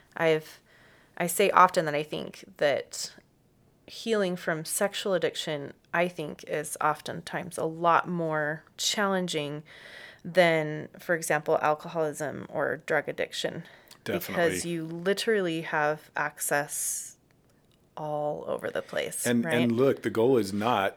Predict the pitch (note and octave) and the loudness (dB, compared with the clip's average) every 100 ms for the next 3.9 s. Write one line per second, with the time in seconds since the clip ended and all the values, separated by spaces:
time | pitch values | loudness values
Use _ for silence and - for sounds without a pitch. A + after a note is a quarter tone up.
0 | _ - G2+ G2 A2 G#2+ F#2+ G#2 - B2+ | _ -6 -4 -2 0 0 -2 -2 0 0
1 | - A#2+ G2 F2+ D2+ - - _ _ _ | 0 0 0 -2 -6 -14 -20 _ _ _
2 | - - - - - - _ A#2 G#2 G2+ | -2 -2 -2 -12 -12 -18 _ -6 -2 -2
3 | G2 A2 A2 A2+ G2 G2+ F#2+ G2 G2 | 0 2 4 4 4 4 4 2 0